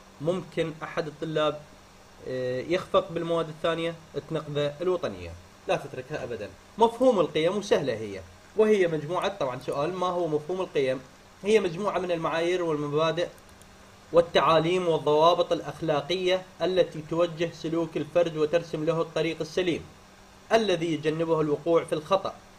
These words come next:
أو القيام بفعل يتنافى مع مبادئه وقيمه وأخلاقه. سؤال هنا أيضًا مهم، يقول: "ما الأهداف التي حققها القيم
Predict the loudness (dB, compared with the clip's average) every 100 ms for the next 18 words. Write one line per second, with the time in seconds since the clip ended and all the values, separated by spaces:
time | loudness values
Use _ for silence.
0 | 0 4 4 4 2 2 2 0 -2 -2
1 | 0 0 -2 -4 -2 -2 -2 -2 -4 -2
2 | -2 -2 -2 -2 -4 -10 -20 -14 -2 2
3 | 2 0 -6 -8 -4 -4 -2 -4 -4 -12
4 | -16 -20 -20 -20 -20 -20 -20 -4 0 2
5 | 2 2 0 2 2 2 -4 0 0 0
6 | -14 -20 -20 -20 -10 -6 2 2 4 0
7 | -2 -4 -6 -8 -8 0 0 0 -4 -4
8 | -6 -10 -10 -6 -8 -6 -6 -6 -6 -2
9 | -2 -4